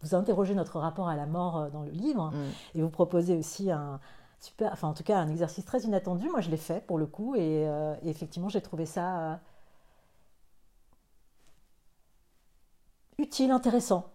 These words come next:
Speaker 1: Intéressant. Alors, j'avais pas le sentiment d'avoir un rapport à la mort, euh,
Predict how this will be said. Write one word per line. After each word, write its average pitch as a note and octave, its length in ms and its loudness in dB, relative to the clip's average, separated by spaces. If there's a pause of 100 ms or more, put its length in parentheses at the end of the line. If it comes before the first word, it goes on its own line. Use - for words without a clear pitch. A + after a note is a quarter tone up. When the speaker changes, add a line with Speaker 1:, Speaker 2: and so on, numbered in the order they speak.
(600)
Speaker 1:
Intéressant. G3+ 440 2
Alors, E3+ 120 2
j'avais E3+ 140 6
pas G#3+ 100 2
le G#3 40 2
sentiment G3+ 380 -2
d'avoir F3 360 0
un D#3 140 -4
rapport E3 400 -2
à E3 60 0
la D#3+ 100 0
mort, F3+ 340 0
euh, D#3 180 0